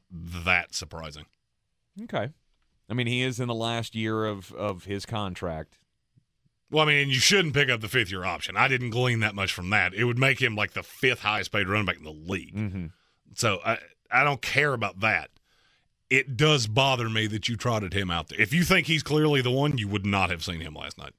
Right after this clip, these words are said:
Speaker 2: Right.
Speaker 1: Name me another player on that team that you definitively know what they are, and they played.
Speaker 2: Mm-hmm.
Speaker 1: Okay, there's not one.
Speaker 2: Yeah.
Speaker 1: So that, that tells me pretty much everything I need to know.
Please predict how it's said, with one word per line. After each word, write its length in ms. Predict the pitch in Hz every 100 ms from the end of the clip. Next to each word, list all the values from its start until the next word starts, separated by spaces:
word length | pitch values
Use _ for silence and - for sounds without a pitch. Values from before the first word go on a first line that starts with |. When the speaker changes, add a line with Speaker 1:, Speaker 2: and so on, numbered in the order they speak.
| -
Speaker 2:
Right. 260 | 92 64 -
Speaker 1:
Name 320 | 107 139 165
me 140 | 175 147
another 480 | 120 110 131 135 127
player 300 | 135 131 117
on 100 | 110
that 180 | 107 92
team 320 | 110 131 127 _ _
that 160 | - -
you 100 | 151
definitively 760 | - - - 139 151 143 147
know 160 | 143 143
what 180 | 143 131
they 140 | 139
are, 280 | 135 147 156 - _
and 460 | 87 90 82 82 80
they 120 | 80
played. 420 | 78 92 73 - -
Speaker 2:
Mm-hmm. 320 | 101 82 80 76 _ - 87
Speaker 1:
Okay, 200 | 80 85 - _
there's 180 | 104 90
not 240 | 92 78 -
one. 140 | 50 _
Speaker 2:
Yeah. 160 | 95 78 - _ _ _ -
Speaker 1:
So 320 | - 87 80 -
that, 220 | 101 107 110
that 320 | 127 135 -
tells 360 | - 151 139
me 340 | 123 120 107 98 90 _ _ _ 135 135 131
pretty 500 | 113 139 147 147 127
much 300 | 110 110 95
everything 420 | 104 90 87 90 76
I 60 |
need 180 | 76 78
to 60 | -
know. 140 | -